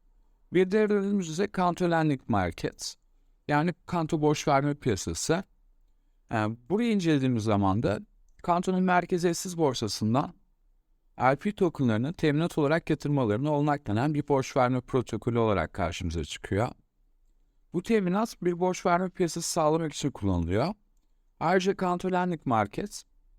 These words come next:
ekosistemin büyümesine ve geliştiriciler ile DeFi kullanıcıları için işe yarayan bir ortam yaratmaya odaklanan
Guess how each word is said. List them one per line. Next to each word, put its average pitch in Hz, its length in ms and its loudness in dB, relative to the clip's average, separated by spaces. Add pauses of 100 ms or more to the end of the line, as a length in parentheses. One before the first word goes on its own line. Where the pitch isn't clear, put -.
(600)
ekosistemin 180 680 -2
büyümesine 147 600 -2
ve 156 80 2
geliştiriciler 143 680 0
ile 117 320 0
DeFi 143 480 -2
kullanıcıları 131 560 0
için 143 340 -4
işe 147 240 -2
yarayan 135 300 2
bir 156 60 0
ortam 139 380 0
yaratmaya 127 440 0
odaklanan 101 600 -2